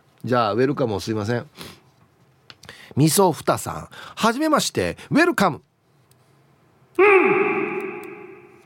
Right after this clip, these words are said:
名古屋いいですね。はい。さて、あなたが覚えている一番古い記憶って何ですか？ですが、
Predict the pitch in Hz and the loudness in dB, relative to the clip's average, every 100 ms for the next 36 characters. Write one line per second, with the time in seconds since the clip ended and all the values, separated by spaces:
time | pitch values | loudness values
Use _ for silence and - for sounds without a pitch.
0 | _ - - 107 117 113 123 117 127 147 | _ -16 -4 0 2 2 4 4 4 2
1 | 151 143 156 160 214 240 226 175 220 233 | 2 2 2 4 4 4 4 4 4 4
2 | 170 - - _ _ _ _ _ _ _ | 2 -2 -18 _ _ _ _ _ _ _
3 | - - - - - - 127 123 110 101 | -20 -20 -20 -20 -20 -4 -2 2 0 0
4 | - _ _ _ - 151 196 160 139 156 | -6 _ _ _ -2 0 0 0 2 2
5 | 160 160 127 123 127 156 160 131 143 135 | 2 2 2 0 0 0 0 2 2 2
6 | 143 123 110 123 110 120 135 110 - 113 | 0 0 0 0 2 0 0 -2 -2 -4
7 | 101 - 92 85 | -4 -4 -6 -6